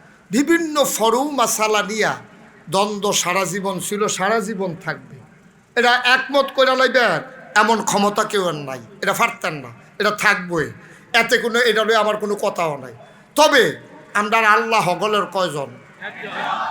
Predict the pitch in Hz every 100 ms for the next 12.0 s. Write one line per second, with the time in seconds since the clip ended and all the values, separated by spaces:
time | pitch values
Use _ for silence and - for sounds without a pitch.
0 | - - 170 175 180 160 180 185 190 143
1 | 123 120 - - - - - - - -
2 | 175 170 180 190 180 190 190 156 120 117
3 | 117 - - - - - 932 - - -
4 | 180 185 196 196 202 202 202 190 190 190
5 | 190 208 202 180 170 139 - - - -
6 | - - - - - - - 254 247 269
7 | 208 135 - - 269 262 269 269 - -
8 | 185 190 190 202 202 196 202 214 233 226
9 | 220 226 - 233 208 226 240 - - 240
10 | - - 233 - - - - - 190 208
11 | 208 208 233 240 240 226 233 226 226